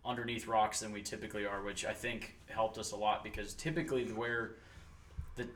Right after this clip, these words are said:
the weather, um, when we're out there, they're almost,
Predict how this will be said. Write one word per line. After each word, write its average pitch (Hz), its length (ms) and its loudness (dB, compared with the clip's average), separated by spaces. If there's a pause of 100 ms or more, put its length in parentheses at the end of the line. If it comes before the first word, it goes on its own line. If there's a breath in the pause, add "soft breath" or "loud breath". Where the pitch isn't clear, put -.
(140)
the 107 360 2 (100)
weather, 127 560 4 (760)
um, 95 480 -2 (140)
when 107 160 -2
we're 120 160 2
out 123 220 4
there, 123 260 2
they're 107 200 -2
almost, - 420 -2